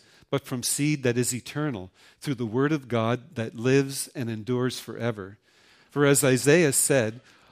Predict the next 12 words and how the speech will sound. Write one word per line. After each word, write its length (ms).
'All 300
life 520
is 180
like 200
the 80
grass, 560
and 160
its 140
glory 400
like 220
a 60
flower. 580